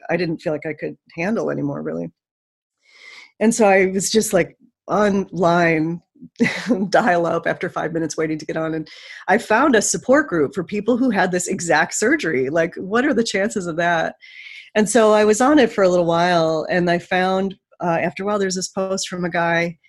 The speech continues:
who was my age, who was having his second surgery on the same day. And so I, I messaged him and just said, "Hey, would you be open to corresponding?" And his name was Lane Smurden. <laughs> And so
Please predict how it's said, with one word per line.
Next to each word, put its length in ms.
who 100
was 140
my 160
age, 400
who 100
was 180
having 300
his 220
second 320
surgery 340
on 100
the 60
same 280
day. 380
And 180
so 360
I, 180
I 80
messaged 420
him 140
and 80
just 160
said, 120
"Hey, 80
would 160
you 140
be 420
open 320
to 140
corresponding?" 760
And 480
his 220
name 180
was 140
Lane 220
Smurden. 440
<laughs> 0
And 240
so 460